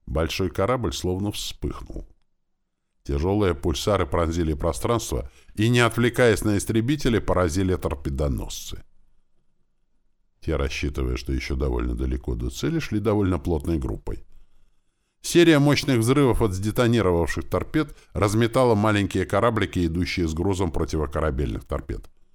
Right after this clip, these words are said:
От группы уцелело менее половины. Но противник и им не оставил ни одного шанса.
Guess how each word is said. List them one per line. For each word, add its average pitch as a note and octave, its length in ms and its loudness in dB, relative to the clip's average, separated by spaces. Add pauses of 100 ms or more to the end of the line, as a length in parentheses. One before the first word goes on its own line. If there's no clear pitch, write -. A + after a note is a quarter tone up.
(1080)
От C#2+ 200 -2
группы G2+ 280 -2
уцелело B1+ 500 -2
менее D2 360 0
половины. B1 640 -4 (2000)
Но G#2+ 260 2
противник C#3 640 2
и D3 220 2
им G2+ 100 2
не G#2 80 2
оставил G2 480 2
ни F#2+ 100 0
одного F#2 420 0
шанса. D#2+ 500 -6